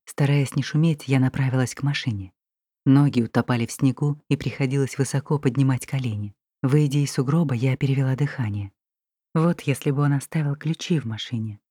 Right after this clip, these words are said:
Но мой запас удачи был исчерпан ещё при падении. Отряхнув комки снега, я пошла по колее в сторону трассы. Сначала быстрый сбивчивый шаг замедлился. Как бы не хотелось убежать, мои силы были ограничены.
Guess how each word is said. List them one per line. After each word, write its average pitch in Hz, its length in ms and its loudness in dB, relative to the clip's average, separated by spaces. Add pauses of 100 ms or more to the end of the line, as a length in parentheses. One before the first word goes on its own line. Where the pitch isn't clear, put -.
(340)
Но 170 160 6
мой 165 220 4
запас 151 400 -2
удачи 151 380 0
был 135 220 4
исчерпан 131 600 -4
ещё 139 260 -2
при 147 140 0
падении. 120 540 -2 (440)
Отряхнув 143 540 4
комки 131 320 0
снега, 151 340 2
я 117 160 2
пошла 123 320 -2
по 123 100 -10
колее 123 400 0
в - 60 -6
сторону 120 400 0
трассы. 120 520 -4 (480)
Сначала 160 540 2
быстрый 139 440 0
сбивчивый 127 500 -2
шаг 156 280 -2
замедлился. 123 760 0 (240)
Как 123 200 0
бы 135 100 8
не 131 80 8
хотелось 123 520 0
убежать, 131 520 0
мои 151 240 4
силы 139 340 -2
были 127 220 2
ограничены. 127 760 0